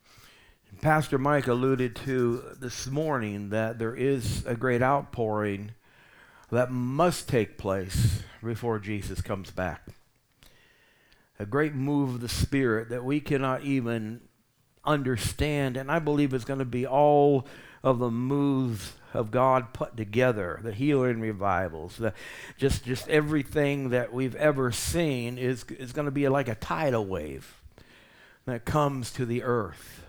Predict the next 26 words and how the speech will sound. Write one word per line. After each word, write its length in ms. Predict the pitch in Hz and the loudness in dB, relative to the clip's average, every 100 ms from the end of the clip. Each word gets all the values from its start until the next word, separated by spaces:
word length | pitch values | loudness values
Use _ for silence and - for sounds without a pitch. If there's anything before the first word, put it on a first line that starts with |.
| - - | -8 0
Hallelujah. 680 | 127 107 110 120 104 92 - - - - | 2 2 -2 -4 -4 -8 -10 -18 -20 -8
In 200 | 113 104 | -6 -2
glory 760 | 110 127 147 135 104 85 - - _ _ _ _ _ - | 0 4 6 6 2 -6 -12 -20 _ _ _ _ _ -6
and 160 | 117 110 | -2 -2
in 140 | 110 | -4
power. 580 | - 131 123 95 78 - - - - _ _ - - - - | -2 2 2 0 -4 -10 -14 -20 -20 _ _ -20 -20 -8 0
And 220 | 147 139 | 2 2
we'll 140 | 240 | 0
be 180 | 190 165 | 2 2
like, 420 | 143 156 147 120 - _ - _ | 4 6 4 0 -12 _ -20 _
<laughs> 1800 | - - - 170 - 165 - - - - - 160 - 180 156 143 - - | -4 -4 -4 -4 -2 -4 -6 -14 -16 -18 -14 -10 -2 -2 -2 -6 -8 -6
we'll 260 | 156 233 294 | 0 2 2
probably 360 | - 233 208 190 | 4 6 6 4
be 180 | 196 | 4
like 320 | 180 185 147 143 | 6 6 4 4
those 320 | 170 156 143 | 4 4 0
in 100 | 131 | -2
the 140 | 135 | 0
upper 340 | 147 151 139 131 | 2 2 2 2
room, 380 | 147 147 117 | 4 4 2
not 180 | 147 147 | 0 2
really 300 | 156 147 127 | 2 4 4
knowing 420 | 127 165 139 110 | 4 2 2 0
what 240 | 113 120 - | 0 -2 -2
to 220 | 120 113 | 0 0
expect. 680 | - - 190 151 92 - | 0 0 2 2 0 -8